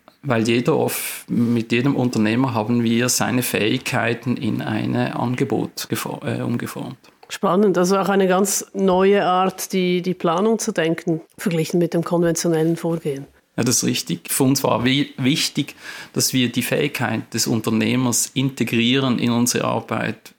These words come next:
Speaker 1: weil wenn wir nicht mehr normbasiert arbeiten, sondern fähigkeitsbasiert, wenn wir Fachwissen voraussetzen,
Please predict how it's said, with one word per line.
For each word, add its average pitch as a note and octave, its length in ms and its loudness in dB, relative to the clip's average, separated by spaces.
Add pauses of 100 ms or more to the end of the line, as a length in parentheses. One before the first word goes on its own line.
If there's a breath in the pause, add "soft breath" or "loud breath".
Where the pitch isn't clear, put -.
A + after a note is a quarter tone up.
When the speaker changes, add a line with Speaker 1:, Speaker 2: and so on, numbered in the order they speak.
(100)
Speaker 1:
weil A2+ 380 0 (580 loud breath)
wenn C3 220 2
wir C#3 100 4
nicht C#3 260 0
mehr C3 100 0
normbasiert C3 800 0
arbeiten, A#2+ 720 -4
sondern A#2+ 200 -2
fähigkeitsbasiert, - 2000 -4 (120)
wenn A#2+ 200 -2
wir A#2+ 420 -2
Fachwissen - 680 0
voraussetzen, B2 920 -2